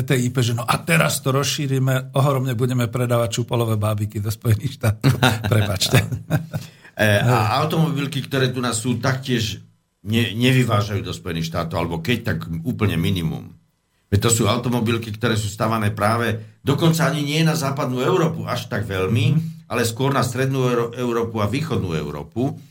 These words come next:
Speaker 2: No a samozrejme, keď predávajú potom aj či na, do západnej Európy, alebo,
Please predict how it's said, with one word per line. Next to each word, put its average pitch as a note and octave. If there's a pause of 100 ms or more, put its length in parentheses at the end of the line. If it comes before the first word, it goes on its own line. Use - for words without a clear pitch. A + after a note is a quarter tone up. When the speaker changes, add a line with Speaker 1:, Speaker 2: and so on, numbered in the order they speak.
(320)
Speaker 2:
No A3+
a A2+
samozrejme, E2
keď -
predávajú F2
potom E2
aj C#2
či D#2+
na, D#2+
do F#2
západnej E2
Európy, E2
alebo, G2+